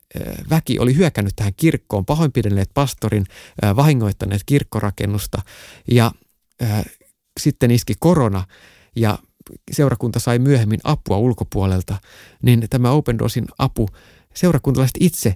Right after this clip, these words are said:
jakoivat siitä tälle ympäröivälle kyläyhteisölle, juuri niille ihmisille, jotka olivat hetkeä aiemmin heitä vainonneet. Ja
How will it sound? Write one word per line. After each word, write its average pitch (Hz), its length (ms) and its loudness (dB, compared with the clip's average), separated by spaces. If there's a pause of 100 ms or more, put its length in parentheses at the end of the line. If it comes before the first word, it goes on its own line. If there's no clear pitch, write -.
(100)
jakoivat 117 520 0
siitä 107 340 0 (340)
tälle 135 160 4
ympäröivälle 110 600 2
kyläyhteisölle, - 680 -2 (120)
juuri 226 200 4
niille 170 240 4
ihmisille, 113 300 2
jotka 113 200 0
olivat - 200 -2
hetkeä 120 300 0
aiemmin 92 300 2
heitä 95 220 0
vainonneet. - 640 -4 (760)
Ja 143 140 2